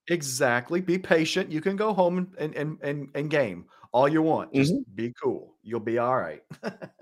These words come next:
Speaker 2: Absolutely. Absolutely. So, and it's actually funny you say that 'cause, um,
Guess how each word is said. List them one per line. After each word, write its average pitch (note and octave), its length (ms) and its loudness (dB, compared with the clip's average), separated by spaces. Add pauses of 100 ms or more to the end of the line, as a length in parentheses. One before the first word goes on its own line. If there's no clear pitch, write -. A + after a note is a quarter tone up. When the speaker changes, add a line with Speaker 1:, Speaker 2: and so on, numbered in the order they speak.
(440)
Speaker 2:
Absolutely. E2+ 840 2
Absolutely. E2+ 640 2 (260)
So, D#3+ 140 4
and D#3+ 200 6
it's D3 220 4
actually F3+ 300 4
funny C3 220 4
you G#2+ 100 2
say G#2+ 240 4
that F#2 340 4
'cause, F2+ 400 4
um, D#2+ 560 4